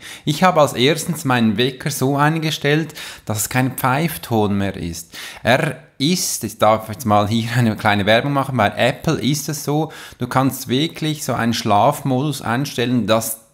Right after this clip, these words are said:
der dich am Morgen auf eine schöne Art weckt. Also ich habe eine schöne Melodie, die mich dann nicht mehr aggressiv macht oder einfach denkt, "Ach Mensch, jetzt ist schon wieder Morgen." Nein, das sind schon mal scho-, schöne Töne,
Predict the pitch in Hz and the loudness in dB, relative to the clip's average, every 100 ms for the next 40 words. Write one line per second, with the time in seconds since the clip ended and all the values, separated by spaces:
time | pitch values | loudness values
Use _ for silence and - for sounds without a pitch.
0 | _ 117 127 151 139 165 156 - 123 117 | _ 4 4 2 -2 -4 -4 -4 2 4
1 | 117 160 170 160 107 113 113 123 123 120 | 4 2 0 -6 -6 -6 -2 -2 -2 0
2 | 135 131 117 131 - 120 135 131 - 98 | 0 0 2 0 -2 -4 -4 -4 -6 -4
3 | 117 113 113 113 110 120 117 143 131 110 | -2 0 2 2 2 2 0 2 0 0
4 | 123 165 - - - - 123 139 - 123 | -2 -4 -8 -16 -14 0 2 4 0 2
5 | 131 147 - 127 113 117 110 - 135 147 | 2 2 -2 -2 -2 -2 -4 -4 -4 -4
6 | 135 135 - - 110 87 143 - - 127 | -2 -2 -4 -4 -4 0 -2 -2 -2 -2
7 | 110 - 113 110 - 101 113 120 117 104 | -4 0 4 4 2 2 2 2 -2 -6
8 | - - 107 107 104 101 113 131 107 127 | -6 -8 -8 -8 -4 -2 0 0 2 2
9 | 151 104 - - - - 98 - 117 117 | 2 0 -6 -14 -18 -10 -8 -2 -2 0
10 | 113 107 101 110 - - 120 147 147 110 | 2 2 0 -4 -6 -2 -2 -2 0 0
11 | 135 156 | 2 -2